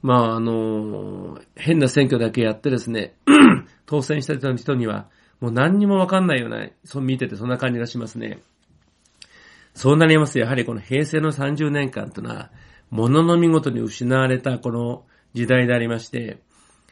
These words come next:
その失われた時代の中で、まあ、いろんなものがこの最後整理されてきているわけでありますが、まあ、その中でこの残った人たちがもう一回今度世代間継承をやって、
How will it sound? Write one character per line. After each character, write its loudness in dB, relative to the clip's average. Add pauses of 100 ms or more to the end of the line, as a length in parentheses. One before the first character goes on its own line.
(140)
そ -6
の 2
失 -2
わ 4
れ 4
た 2
時 -4
代 2
の -4
中 -2
で、 -4
ま -6
あ、 -4
い -4
ろ -2
ん 0
な 0
も 0
の 0
が -4
こ -10
の -8
最 2
後 -8
整 0
理 0
さ -6
れ -4
て -6
き -18
て -2
い 0
る -8
わ -4
け -8
で -10
あ -8
り -8
ま -8
す -14
が、 -6 (760)
ま 4
あ、 4
そ -2
の 2
中 4
で 0
こ -4
の -4
残 -6
っ -14
た -2
人 -6
た -8
ち -16
が -8
も -4
う 0
一 -8
回 0
今 -4
度 -6
世 -12
代 -2
間 -2
継 0
承 -8
を -8
や -10
っ -16
て、 -8